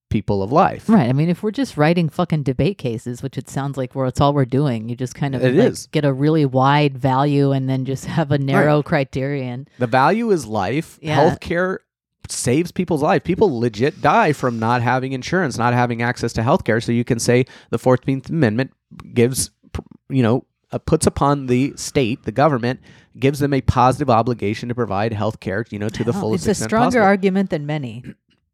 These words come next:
Speaker 1: It's totally in line with anything
Speaker 2: It's
Speaker 1: else you could
Speaker 2: feasible,
Speaker 1: do.
Speaker 2: yeah.
Speaker 1: No one ever brings these cases, and that's because, you know, economic issues.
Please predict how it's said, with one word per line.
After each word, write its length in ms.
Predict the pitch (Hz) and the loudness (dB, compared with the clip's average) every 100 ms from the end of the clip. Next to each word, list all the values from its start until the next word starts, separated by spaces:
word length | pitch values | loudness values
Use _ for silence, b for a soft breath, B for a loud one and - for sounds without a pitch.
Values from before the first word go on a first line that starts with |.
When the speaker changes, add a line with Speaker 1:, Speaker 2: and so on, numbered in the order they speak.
| _ _ _ | _ _ _
Speaker 1:
It's 300 | 175 - - | -4 -4 -2
totally 520 | 254 285 320 285 185 - | 2 4 4 2 0 -2
in 160 | 233 | -2
line 320 | 190 214 220 180 | 2 2 2 2
with 100 | 165 | 2
anything 360 | 175 180 170 147 | 2 0 0 4
Speaker 2:
It's 40 | |
Speaker 1:
else 120 | 147 | 4
you 160 | 220 165 | 4 2
could 140 | 139 120 | 2 -2
Speaker 2:
feasible, 300 | 165 202 127 | 2 2 2
Speaker 1:
do. 60 | |
Speaker 2:
yeah. 200 | 160 151 - | -2 -8 -2
Speaker 1:
No 180 | 175 262 | 2 2
one 120 | 277 | 2
ever 180 | 254 190 | 2 0
brings 400 | 139 190 190 135 | 2 0 0 -2
these 180 | 131 120 | -2 0
cases, 420 | 208 208 - 123 | 2 2 2 -2
and 80 | 143 | -2
that's 180 | 147 - | -2 -4
because, 360 | 143 139 127 117 | -4 0 0 0
you 120 | 110 | -4
know, 100 | 101 | -6
economic 560 | 90 - 101 101 87 - | -6 -4 -2 -2 -4 -6
issues. 540 | 95 - 71 151 - | -6 -6 -8 -8 -10